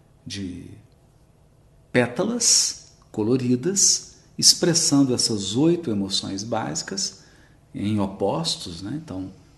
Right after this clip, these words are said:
os quatro pares opostos, define cores para essas emoções e, com isso, ele consegue expressar as variações de intensidade e isso que tá um incrível, ele começa a misturar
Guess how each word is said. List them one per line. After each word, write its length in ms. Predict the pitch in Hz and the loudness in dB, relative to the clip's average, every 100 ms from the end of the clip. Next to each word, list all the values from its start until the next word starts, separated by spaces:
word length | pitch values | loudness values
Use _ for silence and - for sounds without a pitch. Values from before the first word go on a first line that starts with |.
| - | -12
os 140 | - | -10
quatro 420 | - 110 107 - 98 | -4 0 -2 -4 -10
pares 480 | - 87 92 85 | -6 -4 -4 -6
opostos, 760 | 101 - 120 131 - - - - - - _ - | -8 -8 -6 -4 -6 -6 -8 -10 -20 -20 _ -4
define 720 | 127 165 165 - 220 220 160 | 6 6 6 2 6 8 6
cores 760 | - - 151 165 151 117 - - | 0 2 10 12 10 6 0 0
para 180 | 110 | -4
essas 320 | 107 - 107 123 | -6 -4 -4 -4
emoções 800 | 147 165 - 185 220 - - - - - - - 117 | -4 -2 0 0 -2 -4 -6 -12 -20 -20 -20 -12 -4
e, 220 | 113 110 | -4 -2
com 240 | - 120 | 4 6
isso, 240 | 117 120 113 | 6 6 2
ele 80 | |
consegue 400 | 107 110 - 101 | -2 -2 -2 -2
expressar 720 | 98 - - 104 98 - 110 104 | 0 0 0 -2 0 2 2 2
as 140 | 98 | -2
variações 680 | 101 101 95 - 107 98 95 | -2 -2 -2 -2 0 -2 -2
de 160 | 110 | -2
intensidade 800 | 117 113 104 - 180 135 156 - - - - - - - - - | -4 -4 -2 -2 -2 -2 -2 -4 -12 -20 -20 -20 -20 -20 -20 -10
e 280 | 196 196 190 | -6 -4 0
isso 280 | 196 196 - | 0 0 -8
que 80 | |
tá 120 | - 131 | -4 0
um 120 | 131 | 2
incrível, 580 | 139 139 139 160 160 165 | 0 0 0 0 2 0
ele 140 | 170 | 0
começa 600 | - 175 156 139 143 - | -4 -4 -2 0 0 -2
a 20 | |
misturar 1080 | 165 165 170 - - 196 143 123 127 - | -2 -2 -2 -4 -4 0 2 0 -2 -6